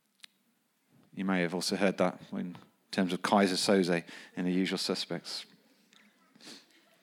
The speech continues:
An experience and existence of the persecuted church exposes the reality of the battle. And as such, the persecuted church are an incredible gift to us, an incredible gift to the body of Christ globally,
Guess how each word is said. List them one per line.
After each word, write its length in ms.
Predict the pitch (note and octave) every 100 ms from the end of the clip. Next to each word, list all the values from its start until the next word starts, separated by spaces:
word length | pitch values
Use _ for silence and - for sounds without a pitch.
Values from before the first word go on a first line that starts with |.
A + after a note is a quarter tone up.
| - - - - _ _ _ _ - _ _ _ _ _ _ _ -
An 100 | A2
experience 580 | - - D3+ D3 C3 C3+
and 80 |
existence 600 | A#2+ G2 A#2+ B2 - G2 -
of 60 | G2+
the 60 |
persecuted 640 | - A#2+ A#2 - - - -
church 380 | G#2 E2+ - - -
exposes 760 | - - - C#3 D3+ C#3+ G2 -
the 80 |
reality 580 | F#2+ G#2+ A2 A2 - F#2
of 100 | F2+
the 80 | -
battle. 420 | G2 F#2+ - F2+ - - -
And 80 | A2+
as 80 | -
such, 340 | B2 A2+ -
the 80 | -
persecuted 640 | D3 C3 C3+ - A#2 A2+
church 320 | - G#2+ -
are 60 | A2
an 60 | A2
incredible 680 | - - - C#3+ C#3 B2 A2
gift 500 | C3 - - - - - - - -
to 200 | G#2+ F2+
us, 460 | F#2 - - - - _ _ _ _ _ -
an 100 | G#2+
incredible 540 | G#2+ - C3 C3 A#2+
gift 240 | A#2 G#2
to 100 | -
the 80 | G#2
body 300 | G2 G#2 G2
of 80 | F#2
Christ 280 | G#2 F#2+ -
globally, 540 | G#2 G#2 G2 F2 E2